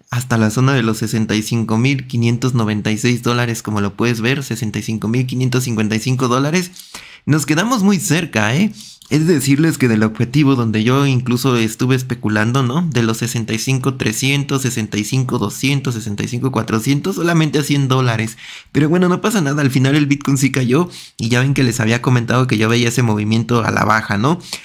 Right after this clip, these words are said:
Pero no, ni siquiera ha acabado el día, o sea, también podría pasar ahorita en las próximas horas, pues también toma en cuenta que te hago el video de la mañana y de la noche, pero bueno,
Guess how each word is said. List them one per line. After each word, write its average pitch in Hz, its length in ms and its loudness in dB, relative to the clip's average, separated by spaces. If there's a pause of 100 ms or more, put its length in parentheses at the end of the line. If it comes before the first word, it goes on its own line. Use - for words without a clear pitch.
(160)
Pero - 160 -4
no, 185 120 2 (140)
ni 160 120 4
siquiera 135 280 0
ha - 20 -8
acabado 151 320 0
el 147 80 0
día, 185 280 2
o 120 60 0
sea, 123 240 0
también 127 300 0
podría 131 340 0
pasar 131 260 -2
ahorita 127 320 0
en 117 40 2
las 101 140 -2
próximas 131 440 0
horas, 208 220 -2
pues - 120 -14
también 113 220 -2
toma 123 160 2
en 113 80 0
cuenta 120 240 0
que 107 60 -4
te 107 100 -2
hago 110 100 2
el 117 80 2
video 104 220 2
de 117 80 2
la 101 100 2
mañana 110 360 0
y 117 40 0
de 110 120 0
la 120 100 0
noche, 190 300 -2
pero 127 240 2
bueno, 220 320 0